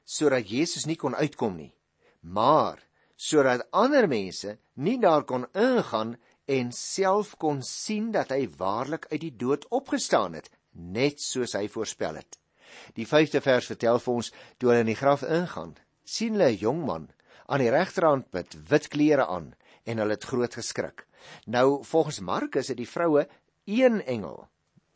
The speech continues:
hulle, hy gee dit weer deur te praat van die jong man met die wit klere aan by die graf gekry,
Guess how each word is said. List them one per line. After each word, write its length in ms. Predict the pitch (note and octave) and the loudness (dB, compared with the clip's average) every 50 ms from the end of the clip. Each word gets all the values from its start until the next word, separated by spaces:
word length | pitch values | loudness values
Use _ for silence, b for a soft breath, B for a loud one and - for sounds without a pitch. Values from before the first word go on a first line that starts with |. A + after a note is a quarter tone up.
| _ _ F#2 | _ _ -8
hulle, 400 | G2+ B2 C#3 C#3+ C3+ B2+ - - _ _ _ _ _ _ _ _ - | -4 0 2 2 2 0 -2 -8 _ _ _ _ _ _ _ _ -6
hy 140 | - A2+ A#2+ | -6 -6 -4
gee 160 | A#2 - D3+ | -2 -2 -2
dit 140 | C#3+ C3+ G2 | -2 -2 -2
weer 220 | F2+ A#2 C3+ C#3 | 0 0 0 2
deur 140 | B2+ B2+ A2+ | 2 0 -2
te 120 | - A2 G2+ | -2 -6 -6
praat 280 | - A#2+ A#2+ A#2+ A#2+ | -4 -2 -2 -2 -2
van 180 | - - A2+ G#2+ | -2 -4 -4 -4
die 120 | G#2+ G2 G2 | -4 -4 -2
jong 220 | A2+ C3+ D3 B2 | 0 0 0 -2
man 240 | G2 D#2 E2+ G2 G#2+ b b b b b | -2 -4 -6 -8 -12 b b b b b
met 140 | - A#2 A2+ | -8 -6 -4
die 100 | A2 A2+ | -4 -2
wit 180 | G2 C3 - - | -2 -2 -4 -4
klere 280 | - E3 E3+ D3 B2 | -2 -2 0 0 0
aan 220 | D#2 E2+ F#2+ F#3+ b b b b b | -2 -4 -6 -8 b b b b b
by 100 | - A2+ A#2 | -4 -4 -4
die 80 | A#2 | -4
graf 240 | - B2 A2+ G#2+ - A#2 | -2 -2 -2 -2 -2 -8
gekry, 360 | - - G2+ F#2+ G#2+ D3+ | -10 -6 -4 -4 -4 -4